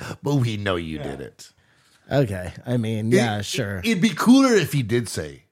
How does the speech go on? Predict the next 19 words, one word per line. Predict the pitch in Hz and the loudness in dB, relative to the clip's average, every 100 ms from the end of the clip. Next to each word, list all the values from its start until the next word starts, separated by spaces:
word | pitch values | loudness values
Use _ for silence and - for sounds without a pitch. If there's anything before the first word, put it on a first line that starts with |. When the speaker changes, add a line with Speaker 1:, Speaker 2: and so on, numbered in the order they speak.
| _ _ _ _ - | _ _ _ _ -10
Speaker 1:
it | 117 101 | -6 -4
is. | 85 87 - - | -6 -8 -14 -16
I | 123 | -6
mean, | 131 127 113 - _ _ _ _ _ | -2 -2 -4 -8 _ _ _ _ _
to | - 135 | -4 -4
inspire | - 135 120 | 0 2 2
more | 120 131 | 2 0
people | 120 127 - 113 104 92 - _ _ _ _ _ | 0 -4 -2 -2 0 -4 -10 _ _ _ _ _
to | - 123 110 101 101 _ _ _ _ _ _ 120 | 0 2 2 0 -6 _ _ _ _ _ _ 0
go | 117 113 | 2 2
do | 107 107 | 2 0
mushrooms, | 107 104 113 107 104 95 | 0 0 -2 -2 -4 -4
listen | 104 113 | -4 -4
to | 107 | 0
the | |
album, | 107 104 104 104 104 | 0 0 0 -2 -4
watch | 104 104 - | -4 -4 -4
the | |
movie, | 104 101 98 98 92 | -8 -6 -6 -6 -8